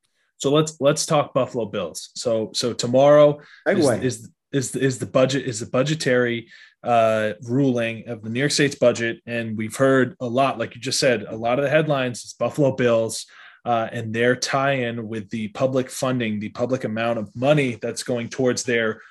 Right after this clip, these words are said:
Speaker 1: proposed one point four billion dollar new stadium build. So, uh, what we have proposed, uh, was, uh, originally, I believe the state said that they would, they would, um, go a-, a-, around the area of five hundred million, and then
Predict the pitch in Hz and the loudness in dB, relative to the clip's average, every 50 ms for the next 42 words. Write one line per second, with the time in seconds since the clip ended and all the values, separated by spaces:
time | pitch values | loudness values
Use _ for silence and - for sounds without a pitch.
0 | _ _ _ - - 82 - 147 156 156 151 113 107 107 123 139 151 151 156 - | _ _ _ -10 -10 -4 0 2 4 4 4 2 -2 -6 -4 -4 -4 -4 -4 -2
1 | 160 156 156 156 - 156 151 143 92 95 - 131 131 143 151 151 139 139 127 113 | -2 -2 -2 -2 -2 -2 0 0 -2 -4 -4 0 2 2 2 2 0 -2 -4 -4
2 | 120 123 131 131 127 120 113 117 113 120 123 117 - - - 131 127 123 123 117 | -4 -2 -2 -2 -2 -2 -4 -6 -8 -10 -8 -8 -8 -4 -2 -2 -2 -2 -2 -4
3 | 110 104 95 104 101 95 90 92 - - - - 127 120 107 - - - - - | -6 -6 -6 -6 -8 -8 -8 -8 -6 -4 0 2 2 2 2 -2 -10 -20 -20 -20
4 | - _ - 101 120 117 117 110 117 139 151 143 165 170 160 151 165 160 156 151 | -18 _ -4 0 0 0 0 2 2 0 2 4 4 4 4 4 4 4 6 4
5 | 147 143 - - _ _ _ _ _ _ _ _ _ _ _ _ _ - _ - | 4 2 -2 -10 _ _ _ _ _ _ _ _ _ _ _ _ _ -20 _ -12
6 | 120 - - - 185 202 180 139 120 123 147 151 - - _ - 127 120 113 113 | -12 -8 0 4 6 6 6 6 2 0 -4 -6 -8 -12 _ -16 -14 -12 -10 -10
7 | 110 107 120 120 117 113 - - 131 120 117 - 160 160 190 220 214 220 175 147 | -8 -6 -4 -4 -4 -6 -8 -10 -10 -8 0 2 4 6 6 6 6 4 4 4
8 | 131 131 131 127 135 131 117 120 - - - 151 143 135 - - 143 131 123 - | 4 4 2 2 0 0 -2 -4 -8 -2 0 0 0 0 -2 -2 -2 -2 -2 -2
9 | 120 - 147 135 131 127 127 120 - _ _ _ _ - 135 127 123 120 - _ | -4 -4 -2 -2 -2 -2 -4 -6 -8 _ _ _ _ -4 -2 -2 -2 -2 -6 _
10 | - - 120 117 113 110 107 107 107 107 _ _ _ _ - - 151 127 - - | -6 -4 -2 0 0 -2 -2 -4 -8 -12 _ _ _ _ -14 -14 -14 -8 -2 0
11 | 127 131 127 123 120 127 123 - - 127 123 - - 147 135 135 131 127 127 123 | 2 2 2 2 0 -2 -6 -6 -6 -6 -6 -4 -2 0 0 2 2 2 0 -2
12 | 120 120 123 131 131 127 123 117 110 - - - 135 131 - - 156 180 160 156 | -4 -4 -4 -2 -2 -2 -2 -4 -4 -4 -2 0 0 0 0 2 2 4 4 4
13 | 147 123 131 139 139 135 135 131 131 127 127 120 - 139 139 131 131 127 123 120 | 2 2 0 0 0 0 0 -2 -2 -4 -4 -6 -8 -8 -6 -4 -4 -4 -4 -4
14 | 120 | -6